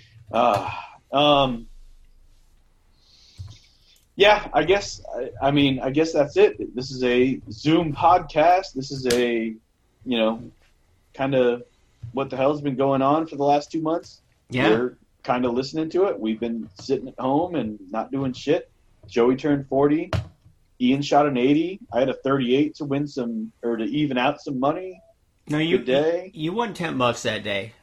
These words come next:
Speaker 2: I, I thought I was
Speaker 1: Oh,
Speaker 2: gonna
Speaker 1: I did
Speaker 2: be
Speaker 1: win ten bucks.
Speaker 2: Yeah.
Speaker 1: That's right, on the
Speaker 2: I,
Speaker 1: overall, yeah.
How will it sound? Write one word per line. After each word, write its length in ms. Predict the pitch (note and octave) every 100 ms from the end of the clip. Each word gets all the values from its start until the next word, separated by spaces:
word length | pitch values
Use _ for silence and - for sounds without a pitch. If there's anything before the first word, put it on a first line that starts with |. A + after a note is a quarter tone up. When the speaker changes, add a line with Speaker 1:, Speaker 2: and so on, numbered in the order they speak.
| -
Speaker 2:
I, 300 | C3 D3 D3
I 20 |
thought 220 | F3 E3
I 40 |
was 80 | D#3
Speaker 1:
Oh, 40 | F3+
Speaker 2:
gonna 120 | F3
Speaker 1:
I 20 |
did 140 | A#3+
Speaker 2:
be 60 | B3
Speaker 1:
win 140 | F#3+
ten 160 | C#3+ D#3
bucks. 160 | F#3 C3
Speaker 2:
Yeah. 100 | A#2
Speaker 1:
That's 160 | C#3
right, 140 | E3 C#3
on 120 | A#2+
the 60 | C3+
Speaker 2:
I, 60 |
Speaker 1:
overall, 400 | C3 A#2+ C3+ B2
yeah. 200 | A2+ A2